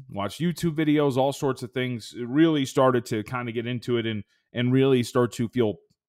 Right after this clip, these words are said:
somewhat passionate about it, at least enjoy what it was. So we cranked out an N F L model. That's John Von Model, and that's up on the website as well, V S I N dot com. And it led to conversations behind the scenes. We decided to start to track the model from a betting perspective.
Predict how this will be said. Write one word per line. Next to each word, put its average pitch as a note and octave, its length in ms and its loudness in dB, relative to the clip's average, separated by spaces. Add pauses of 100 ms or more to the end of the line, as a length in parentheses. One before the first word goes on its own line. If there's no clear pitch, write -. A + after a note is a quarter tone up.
(140)
somewhat E3+ 220 0
passionate D#3 400 0
about A#2+ 140 4
it, - 20 4
at C#3+ 60 -2
least F#3 120 -6
enjoy A#2 540 -2 (320)
what A2 160 -6
it F#2 60 -8
was. C3 500 -4 (220)
So - 120 -4
we D#3 100 2
cranked E3+ 280 -4
out D3+ 120 0
an C3+ 60 -4
N B2+ 140 -2
F - 100 -10
L G#2 120 0
model. F2+ 260 -4
That's A2+ 180 -2
John C#3 220 0
Von C3 200 0
Model, A#2 360 -4
and F#2+ 120 -8 (280)
that's C3 180 -2
up C3 80 -8
on B2+ 80 -6
the B2 60 -6
website A#2 340 -2
as G#2+ 100 -10
well, A2 160 -4
V G#2 120 -10
S A2 140 -14
I - 20 -12
N G2+ 60 -12
dot E2+ 180 -14
com. A#2 380 -6 (540)
And B2+ 440 -2
it A#2+ 80 -4
led C3+ 180 0
to C3 60 -8
conversations A#2+ 580 -6
behind A2+ 260 -6
the G#2+ 60 -8
scenes. B2+ 440 -8
We F#2+ 200 -6
decided G2+ 360 -8
to G2+ 60 -16
start G2+ 180 -10
to F#2+ 60 -20
track B2 280 -12
the B2+ 80 -8
model A2+ 300 -6
from G2+ 180 -14
a F2+ 40 -10
betting B2 300 -6
perspective. C3 640 -6